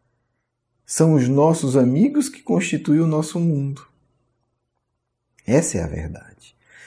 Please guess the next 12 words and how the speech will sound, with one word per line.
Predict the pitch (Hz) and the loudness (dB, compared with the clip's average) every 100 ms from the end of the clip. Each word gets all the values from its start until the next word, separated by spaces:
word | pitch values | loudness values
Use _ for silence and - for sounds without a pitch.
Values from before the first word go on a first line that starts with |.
| - | -16
São | - 143 | -2 2
os | 151 151 | 4 2
espíritos | 151 - 156 156 147 | 0 4 2 4 4
afins | 165 165 - 147 160 147 - - _ _ _ _ - - _ | 4 2 0 2 2 0 -8 -12 _ _ _ _ -20 -20 _
que | - 135 | 0 0
vão | 107 143 151 - - | 2 0 0 -8 -4
constituir, | 196 220 214 - - 180 170 - 156 120 117 113 | 2 2 2 -4 -8 -4 -4 0 2 4 4 0
que | - 123 | 0 0
vão | 123 143 | 2 -2
construir, | - 147 165 - - 160 147 113 117 120 - - _ _ _ _ _ _ - | -2 -2 -2 -6 -8 0 2 4 2 0 -8 -20 _ _ _ _ _ _ -4
que | 131 | 0
vão, | 117 139 160 156 | 2 2 0 -4